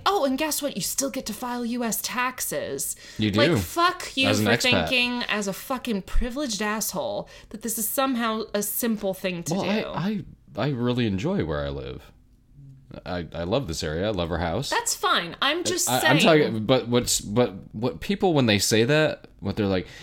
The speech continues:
Speaker 2: "You don't like it, then just leave." It's like,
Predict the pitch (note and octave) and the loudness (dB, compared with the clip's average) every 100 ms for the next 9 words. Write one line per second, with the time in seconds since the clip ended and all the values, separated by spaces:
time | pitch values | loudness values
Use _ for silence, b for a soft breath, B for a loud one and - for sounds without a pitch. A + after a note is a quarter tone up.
0 | A2+ B2 D#3 D3 G2 A2 B2+ D#3 A2+ G#2+ | -6 0 2 2 0 2 2 2 0 0
1 | G#2 G2+ G#2+ G2+ D3 F#2+ C2+ - - b | -2 -2 -2 0 2 0 -4 -12 -20 b
2 | b b b - G2+ B2+ A#2+ A#2 | b b b -8 -6 0 0 -2